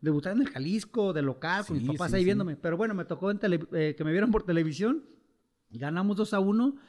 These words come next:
Speaker 1: ¿Y, y qué cambiaría? Pues no cambiaría nada. La verdad que fue un sueño cumplido. Llegas, eh, al estadio y, y cuando te llaman para ingresar, pues sí te aturde, sí te impresiona el escenario. Pues siempre Chivas juega de local en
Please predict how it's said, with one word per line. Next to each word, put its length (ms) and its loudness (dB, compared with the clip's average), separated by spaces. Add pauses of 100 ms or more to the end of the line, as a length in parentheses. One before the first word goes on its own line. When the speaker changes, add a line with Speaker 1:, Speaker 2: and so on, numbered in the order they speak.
(280)
Speaker 1:
¿Y, 280 -4
y 20 -4
qué 140 -4
cambiaría? 540 -4
Pues 140 -20
no 80 -16
cambiaría 320 -6
nada. 300 -6
La 100 -2
verdad 220 -6
que 140 -10
fue 440 -2
un 120 -6
sueño 460 -4 (200)
cumplido. 540 2
Llegas, 600 -2 (360)
eh, 120 -4
al 200 -4
estadio 500 -2
y, 380 -6
y 60 -8
cuando 420 -6
te 100 -6
llaman 280 -2
para 240 -6
ingresar, 520 -4 (440)
pues 180 -2
sí 140 -2
te 100 -2
aturde, 500 4
sí 200 -8
te 680 -4
impresiona 640 -2
el 80 -2
escenario. 480 -2
Pues 100 -12
siempre 640 -8
Chivas 260 -8
juega 160 -2
de 60 -2
local 140 -2
en 40 -2